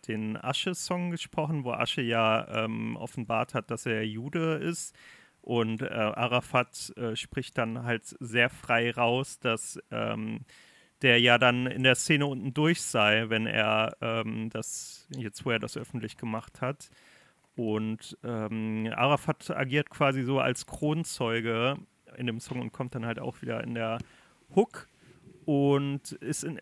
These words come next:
ist in der Optik von T V Straßensound gehalten, äh, das, ähm, von der Schrift her und von der Aufmachung so sehr boulevardmäßig. Ähm, äh, in dem Song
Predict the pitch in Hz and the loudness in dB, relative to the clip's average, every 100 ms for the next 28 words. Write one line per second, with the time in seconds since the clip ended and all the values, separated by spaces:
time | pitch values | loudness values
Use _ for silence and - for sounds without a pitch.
0 | _ 175 170 185 143 165 - 175 - 135 | _ -2 0 2 2 2 0 -2 0 0
1 | 131 - - 123 - - 131 170 185 170 | 0 -4 0 -2 0 4 6 6 0 -4
2 | - 156 175 - 156 147 156 - 143 143 | 0 0 0 0 0 2 0 -2 -8 -6
3 | 147 139 139 127 123 131 - 131 117 131 | -4 -4 -6 -6 -8 -10 -8 -6 -6 -8
4 | 127 - 120 113 - 160 - - 143 143 | -8 -4 -2 -2 -2 -4 -4 0 4 4
5 | 123 123 - 117 113 135 - 139 135 135 | 2 -2 -2 0 2 2 0 -2 -2 -2
6 | 120 117 110 117 113 - 120 113 123 123 | -4 -4 0 2 2 -2 -4 0 4 6
7 | 143 160 147 151 - 147 143 - - - | 4 2 0 -2 0 0 0 -6 -14 -20
8 | - - - - 120 117 117 117 117 117 | -20 -20 -20 -2 2 4 2 0 -2 -4
9 | 113 113 _ _ _ _ - - - 127 | -6 -8 _ _ _ _ -14 -12 -6 0
10 | 113 113 123 123 - 131 120 123 117 | 2 2 0 -2 0 0 2 0 0